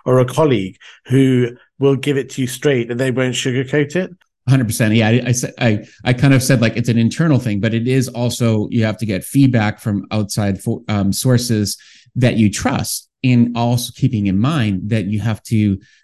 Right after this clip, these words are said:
Speaker 2: filter within your own understanding of who you are. So I, I do a lot of three sixties, and, you know, a lot, oftentimes the, the results come back and it's like, "Whoa, I didn't realize that was, that was happening." I'm like,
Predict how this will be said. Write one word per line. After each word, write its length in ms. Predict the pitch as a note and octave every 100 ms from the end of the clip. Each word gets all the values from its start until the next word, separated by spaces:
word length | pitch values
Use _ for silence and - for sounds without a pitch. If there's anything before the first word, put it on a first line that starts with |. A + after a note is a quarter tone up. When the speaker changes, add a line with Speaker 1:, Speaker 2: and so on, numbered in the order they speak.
| _
Speaker 2:
filter 720 | - - C3 C3 B2+ A2 - - -
within 480 | G#2+ A2 G#2 G#2+ G#2
your 300 | G2+ G2+ -
own 500 | D#3 D#3 A#2+ G#2+ G2+
understanding 640 | A2 G2+ F#2+ - G2+ G2
of 100 | F#2+
who 140 | - G2+
you 220 | F2+ F2
are. 180 | G2 G2+ _ _
So 160 | - C3+
I, 220 | A#2+ B2 B2
I 80 |
do 140 | B2 A#2+
a 20 |
lot 220 | G#2+ G#2+
of 100 | G2+
three 160 | A2 G2
sixties, 640 | - G2 - F2+ F2+ E2 -
and, 440 | G#2 F#2+ F2+ F2 E2 _ _ _ _ -
you 120 | G2+
know, 140 | G2 E2+
a 140 | F#2+
lot, 280 | G2 G2 -
oftentimes 800 | G#2 G#2 G2 - A2+ G#2 G2 -
the, 340 | G2 G2 F#2 F2+
the 140 | G2
results 500 | F#2 F#2 G2 G2 -
come 200 | - F#2
back 340 | F#2 G2+ G2+ G2
and 120 | F2+
it's 140 | F#2
like, 140 | F#2 F2
"Whoa, 320 | D#3+ F3 A#2+
I 100 | G2+
didn't 240 | C#3 C3
realize 300 | C#3 C#3 B2+
that 160 | A#2+ G2
was, 240 | A2+ - -
that 100 | A2
was 120 | G#2+
happening." 520 | - C#3+ C#3 A#2 G#2
I'm 80 | G#2+
like, 200 | G#2+ G#2